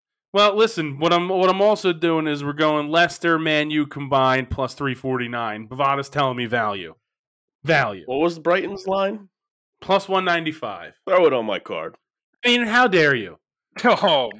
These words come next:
Speaker 3: man.
Speaker 1: How dare you?
Speaker 2: Mark said Bovada was telling us Brighton, so give me Brighton.
Speaker 1: I don't. I, fine, I'll give
Speaker 3: Should I
Speaker 1: you
Speaker 3: take the
Speaker 1: Brighton.
Speaker 3: give me Brighton, no, no draw? Draw, no bet?
Speaker 2: No, that's not telling us that.
Speaker 3: Okay, I'll just take Brighton then.
Speaker 2: <laughs> All right,
Speaker 1: I mean,
Speaker 2: there
Speaker 1: what?
Speaker 2: we go. Value boys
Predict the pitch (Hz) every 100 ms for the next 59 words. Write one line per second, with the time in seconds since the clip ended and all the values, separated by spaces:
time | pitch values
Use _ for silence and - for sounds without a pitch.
0 | - 143 247 240 214 165 - 165 143 110
1 | 92 - 156 156 190 185 180 165 143 160
2 | 165 156 143 - 160 151 131 123 - -
3 | - 143 147 92 90 92 95 117 123 113
4 | 120 120 - _ _ _ _ _ _ -
5 | 135 117 117 110 _ - 127 - _ -
6 | 185 170 151 139 147 160 180 156 - 196
7 | 139 131 _ - 190 185 156 190 202 185
8 | 175 165 165 160 170 196 208 190 - 160
9 | 175 185 208 226 _ 113 117 113 113 117
10 | 127 127 - 127 117 123 107 101 104 98
11 | 95 92 _ _ _ _ _ - 120 117
12 | 101 107 104 107 95 92 90 _ 180 -
13 | - 180 - 165 254 233 214 220 247 -
14 | 403 403 - - 143 151 151 139 131 127
15 | 117 127